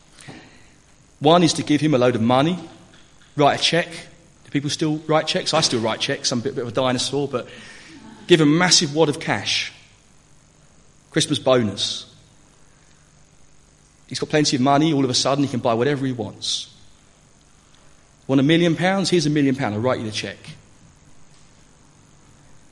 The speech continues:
That person can go away. He can live a more comfortable life. He's been delivered in an instant by someone's generosity from his poverty.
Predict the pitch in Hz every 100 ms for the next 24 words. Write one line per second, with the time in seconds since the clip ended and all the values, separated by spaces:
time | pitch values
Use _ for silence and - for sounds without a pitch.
0 | - - 147 170 156 151 123 147 143 139
1 | 156 156 117 110 107 127 123 135 123 -
2 | 117 117 107 92 - - 104 110 131 170
3 | 131 135 147 147 143 156 - - 113 123
4 | - - - - - 147 - 185 165 143
5 | 170 151 143 151 - - 101 107 107 110
6 | 104 120 107 104